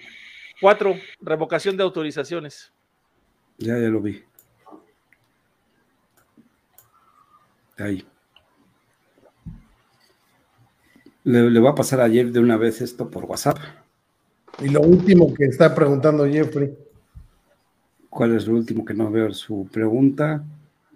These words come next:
Speaker 3: La pongo en pantalla. Eso.
Speaker 1: Sí,
Speaker 2: Y
Speaker 1: ¿qué,
Speaker 2: por
Speaker 1: qué
Speaker 2: cualquier
Speaker 1: hay?
Speaker 2: cosa, repito,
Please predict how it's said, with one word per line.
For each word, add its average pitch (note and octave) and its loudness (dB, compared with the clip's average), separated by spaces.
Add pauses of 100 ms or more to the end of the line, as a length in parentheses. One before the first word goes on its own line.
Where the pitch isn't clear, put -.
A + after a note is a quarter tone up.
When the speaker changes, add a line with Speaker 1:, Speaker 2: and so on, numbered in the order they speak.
(120)
Speaker 3:
La A#2+ -4
pongo C3+ 2
en A2+ -4
pantalla. B2 -4 (400)
Eso. C3 -6
Speaker 1:
Sí, C#3+ 4
Speaker 2:
Y C#3 8
Speaker 1:
¿qué, - 4
Speaker 2:
por B2 2
Speaker 1:
qué - -6
Speaker 2:
cualquier C3+ 4
Speaker 1:
hay? - -8
Speaker 2:
cosa, B2+ 6 (560)
repito, A#2+ -4